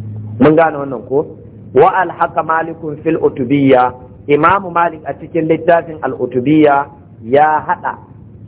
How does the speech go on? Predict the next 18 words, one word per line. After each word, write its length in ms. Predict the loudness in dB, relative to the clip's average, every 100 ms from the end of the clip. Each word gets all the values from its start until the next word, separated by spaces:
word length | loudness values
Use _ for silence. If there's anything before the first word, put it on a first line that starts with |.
| -2
arrahibati 960 | 2 2 0 -2 -2 -6 -2 -2 -2 -6
birrahibina, 920 | -6 -2 0 -2 -4 -6 -4 -2 -4 -8 -16 0
ya 160 | 2 2
ce 220 | 0 0
mataye 720 | 2 2 2 0 -4 -2 0 0
waɗanda 560 | 0 -2 -6 -2 -2
suke 300 | -2 0 0
bauta, 440 | 2 0 2 0 0
ma'ana 340 | -2 -2 -2
reverend 380 | -2 -2 -2 -4 -8
sisters 340 | -10 -4 0
waɗanda 380 | 2 0 0 -2
suke 180 | 0 0
bauta 320 | 2 2 0 0
a 60 |
cikin 300 | -6 -6 -4
cocina, 460 | 0 2 2 0 -4 -12 -20 -18 -2
da 120 | 0